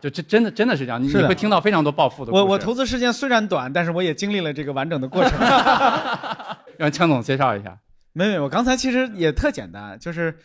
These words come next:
Speaker 2: 其实是刚才那，这位朋友提到的某家公司，我当时去买他的股票是因为我有一个朋友在那个公司里工作，然后呢，
Speaker 1: 也是有消息。
Speaker 2: 他，他第一，他自己持有那个公司的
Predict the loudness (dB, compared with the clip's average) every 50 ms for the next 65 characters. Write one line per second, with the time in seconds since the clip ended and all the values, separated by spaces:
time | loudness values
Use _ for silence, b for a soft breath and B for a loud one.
0 | b b b -8 -6 -4 -2 -2 -2 -2 -2 -4 -4 -2 -2 0 0 0 -2 -4
1 | -6 -12 -12 -8 -4 -4 -4 -4 -4 -4 -6 -6 -6 -8 -8 -6 -4 -4 -4 -4
2 | -4 -8 -8 -8 -10 -10 -10 -12 -14 -16 -16 -16 -18 -18 -18 -18 -20 b b b
3 | b b b b -8 -4 -2 -2 -2 -2 -4 -6 -6 -6 -6 -6 -6 -6 -8 -8
4 | -8 -10 -10 -8 -8 -8 -8 -8 -10 -10 -8 -6 -6 -4 -6 -6 -6 -8 -12 -12
5 | -12 -12 -10 -10 -10 -10 -10 -10 -12 -12 -12 -12 -14 -16 -16 -16 -16 -16 -16 -14
6 | -14 -14 -12 -12 -14 -14 -16 _ _ b b b b b b -6 -2 0 0 0
7 | 0 -2 0 2 4 4 4 4 2 -2 -8 -16 _ _ _ -4 -2 0 0 0
8 | -2 -4 -10 -10 -8 -6 -6 -6 -6 -6 -4 -4 -4 -6 -6 -12 -12 -14 -14 -10
9 | -8 -6 -6 -6 -6 -8 -8 -10 -12 -12 -14 -16 -16 -14 -14 -12 -12 -12 -12 -12
10 | -14 -16